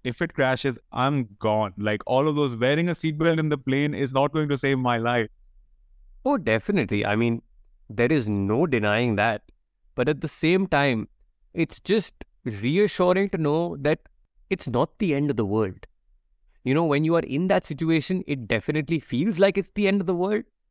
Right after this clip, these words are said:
Speaker 2: I think if I was in that situation, definitely my brain's not gonna go to logic. But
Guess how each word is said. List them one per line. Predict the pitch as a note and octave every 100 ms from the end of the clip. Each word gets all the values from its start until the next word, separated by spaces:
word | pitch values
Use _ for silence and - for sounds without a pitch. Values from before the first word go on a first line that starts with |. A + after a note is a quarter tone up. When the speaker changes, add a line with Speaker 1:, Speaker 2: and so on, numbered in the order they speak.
| _
Speaker 2:
I | - C#3
think | C#3+ D3+
if | C3 - B2 _
I | G#2 B2
was | F#3+ F3
in | F3+
that | F3
situation, | F3 E3+ E3+ E3 F3+ E3+ - _ _ _ -
definitely | B2+ B2+ E3+ E3+ F3
my | D#3+ C#3
brain's | A2+ B2+ D3 B2
not | D3 C3
gonna | C#3
go | C3
to | C3+
logic. | G#2+ G2+ G#2 B3+ - -
But | A#2+ B2+ G#3+